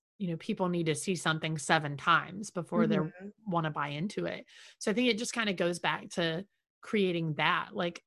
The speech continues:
Speaker 1: "Okay, yeah, maybe they're not gonna work with me right now,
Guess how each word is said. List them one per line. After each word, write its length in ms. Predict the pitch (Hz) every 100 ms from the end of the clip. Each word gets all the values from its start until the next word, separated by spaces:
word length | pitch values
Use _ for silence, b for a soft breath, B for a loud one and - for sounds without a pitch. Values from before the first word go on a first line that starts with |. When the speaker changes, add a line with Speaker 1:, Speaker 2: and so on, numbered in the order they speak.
| 196
Speaker 1:
"Okay, 260 | 196 202
yeah, 480 | 170 165 165 175 170
maybe 840 | 165 165 165 175 170 170 160 156 175 _ _ -
they're 120 | 185
not 200 | 175 160
gonna 140 | 160
work 200 | 165 160
with 100 | 165
me 120 | 156 151
right 280 | 151 143
now, 580 | 170 208 240 196 165 -